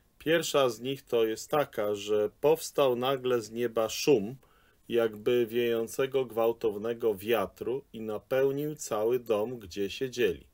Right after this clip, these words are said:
To moc z wysokości objawiła się i napełniła cały dom. Tak też niegdyś chwała Pańska wypełniła przybytek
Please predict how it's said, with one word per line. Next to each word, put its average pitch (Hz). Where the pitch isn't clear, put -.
To 156
moc 139
z 110
wysokości 135
objawiła 117
się 170
i 147
napełniła 123
cały 101
dom. 107
Tak 147
też 120
niegdyś 117
chwała 113
Pańska 117
wypełniła 120
przybytek 98